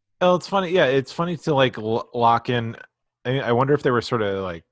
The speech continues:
hamstrung to, like, the, the original script or something, because it, th-, like, the opening is so bananas. So, it's so action crazy, and it's basically watching, like, a Batman movie. Like,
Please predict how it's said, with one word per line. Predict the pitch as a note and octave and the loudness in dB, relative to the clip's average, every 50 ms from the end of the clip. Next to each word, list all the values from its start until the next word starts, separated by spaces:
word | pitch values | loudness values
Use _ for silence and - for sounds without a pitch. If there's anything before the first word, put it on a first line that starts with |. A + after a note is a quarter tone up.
| _ _ _ _ - | _ _ _ _ -20
hamstrung | D#2 - G#2+ G#2+ G#2 - - - F#2 F2+ F2+ - | -16 -14 -12 -12 -12 -12 -12 -12 -12 -12 -12 -14
to, | - F#2+ F#2 | -12 -12 -10
like, | F2 F2+ E2 E2+ _ _ | -10 -10 -12 -12 _ _
the, | - F2+ F2+ F2+ E2+ | -12 -12 -12 -12 -12
the | E2+ F#2+ F2+ | -10 -10 -8
original | F#2 G2+ F2+ F#2 F2+ F2 | -8 -8 -8 -10 -14 -14
script | - - - - A#2 - - | -16 -10 -6 -6 -6 -6 -8
or | F2+ | -14
something, | - - F2+ E2 D#2+ - E2 E2+ E2 E2+ E2 | -14 -14 -16 -18 -16 -18 -18 -18 -18 -18 -16
because | G#2 G2 - - A2+ G#2 G#2+ | -18 -12 -8 -8 -8 -6 -6
it, | G#2+ - - _ _ - - - _ _ _ _ _ _ _ _ - A#2+ | -8 -8 -10 _ _ -20 -20 -20 _ _ _ _ _ _ _ _ -20 -20
th-, | - - _ _ _ _ _ _ _ _ _ _ | -20 -20 _ _ _ _ _ _ _ _ _ _
like, | C#3+ C#3+ C#3 - _ _ - | 0 0 0 -2 _ _ -16
the | D#3 B2+ C#3+ D3 C#3+ - | -4 0 0 0 0 2
opening | D3+ F3 G3+ G3 G3+ D3 C3 B2 | 2 2 2 0 -2 -4 -4 -4
is | B2 A#2+ A2+ - | -4 -6 -6 -8
so | - - E3+ D3+ D#3 E3 F3 | -8 -4 0 0 0 0 -2
bananas. | E3+ D3 - C3 A2+ A2+ A#2 A#2 A#2+ A#2 A2 G2 F2 D2+ - - F2+ - - - _ _ _ | -4 -2 -4 -2 -2 -2 -4 -2 0 0 -2 -2 -4 -8 -14 -16 -18 -20 -20 -20 _ _ _
So, | - - - E3 D3+ D#3 D#3+ D#3 C#3+ | -20 -6 0 2 4 4 4 2 0
it's | C3 C3 A#2+ - | -4 -4 -4 -4
so | - D#3 D3 D3 | 0 0 2 2
action | A#2+ A#2 B2 B2 - - A#2 | 2 0 -2 -4 -6 -12 -14
crazy, | G#2 - A#2+ A2+ A2+ G2+ F#2 F#2+ F#2+ - | -8 -4 -4 -2 -2 -4 -6 -10 -12 -12
and | - A2+ | -10 -10
it's | A2+ A2 - - | -10 -10 -12 -4
basically | _ C#3+ D3 C#3+ - D#3+ D3 _ D3 B2+ | _ -2 -2 -2 -4 -12 -8 _ -2 0
watching, | A2+ G#2+ G#2 G2+ - - F#2 | 2 2 2 0 -2 -10 -14
like, | F2 E2+ E2 | -14 -14 -12
a | G2 F2+ | -12 -10
Batman | D#2 - G2 F#2+ G2 - E2+ F2+ D#2+ D2+ D2+ D2+ | -6 -4 -4 -4 -4 -6 -10 -14 -14 -14 -16 -18
movie. | D#2 D#2 D#2+ E2+ D#2+ - - F2 | -18 -18 -18 -18 -18 -20 -18 -16
Like, | G2 F#2+ F#2 - | -16 -16 -16 -18